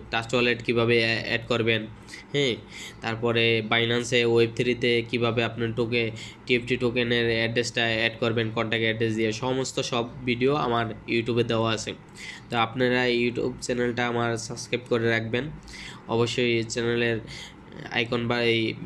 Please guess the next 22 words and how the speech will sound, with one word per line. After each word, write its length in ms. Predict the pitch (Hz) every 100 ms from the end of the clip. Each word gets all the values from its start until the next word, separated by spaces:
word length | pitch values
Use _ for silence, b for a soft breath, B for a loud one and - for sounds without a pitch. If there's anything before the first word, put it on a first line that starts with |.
| 117
ব্লে-, 240 | 120 117
বা 260 | 113 113 120
এই 440 | 123 123 117 117 117 - - - - - - - - - - - - - - - - -
নোটিফিকেশন 600 | 151 127 123 123 123 123
on 200 | 120 117
করে 220 | 123 120
রাখবেন। 360 | 120 117 127 151 - B B 113
নেক্সট 300 | 120 117 123
একটা 280 | 113 117
ভালো 340 | 113 117 180 120
ভিডিও 320 | 120 117 117
দিলে 300 | 117 117 120
যে 100 | 120
আমার 220 | 117 113
YouTube 380 | 107 107 107 107
চ্যানেলটা 400 | - 113 113 117
আপনারা, 500 | 135 123 113 110 117 156 B B B -
এ, 240 | - 104 -
আগে 360 | 113 113 123 143 - - -
পাইতে 220 | 117 113 110
পারেন 320 | 110 104 101
ভিডিওটা। 420 | 104 104 101 101